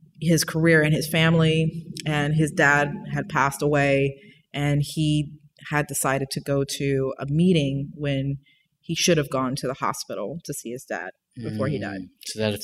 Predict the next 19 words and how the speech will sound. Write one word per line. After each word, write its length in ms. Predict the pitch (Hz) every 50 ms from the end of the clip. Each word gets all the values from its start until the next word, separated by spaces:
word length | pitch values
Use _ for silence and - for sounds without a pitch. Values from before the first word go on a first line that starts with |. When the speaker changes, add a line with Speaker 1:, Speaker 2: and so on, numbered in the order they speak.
| - 180
Speaker 2:
affected 40 | 165
Speaker 1:
that 220 | 160 156 156 143 -
Speaker 2:
his 120 | 160 160
Speaker 1:
really 260 | 170 175 175 165 156
Speaker 2:
decision. 140 | 147 147 147
Speaker 1:
affected 320 | - 139 131 139 107 - -
Speaker 2:
Yeah. 80 | 101 -
Speaker 1:
him. 260 | 135 139 143 143 139 - _ _ _ _ _ _ _ _ _ _ -
Speaker 2:
Yeah. 140 | - - 196 -
Speaker 1:
And 200 | 190 185 180 180
something 680 | - - 262 359 359 - 311 294 285 285 277 269 269 269 - - - - _ _ - - _ _ _ _ _ 196
not, 300 | 208 226 269 302 - - -
not, 260 | 170 208 233 247 240 - - _ _ _ -
not 240 | 220 226 233 220
the 60 | - 254
same, 640 | - - 202 180 170 170 170 170 175 180 170 165 165 -
but, 360 | 170 160 156 151 151 - -
like, 320 | 165 156 147 151 - -
my 380 | 160 160 160 165 165 165 160